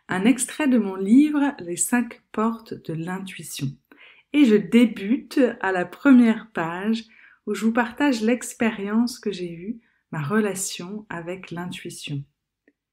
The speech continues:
L'ouverture sur mes perceptions.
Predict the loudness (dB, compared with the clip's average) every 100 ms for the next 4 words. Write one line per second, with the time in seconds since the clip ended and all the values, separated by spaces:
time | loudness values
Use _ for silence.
0 | _ _ _ _ 6 8 6 2 -8 -8
1 | 0 0 0 -4 -10 -10 -12 -4 -4 -4
2 | -6 -8 -8 -14 -14 -16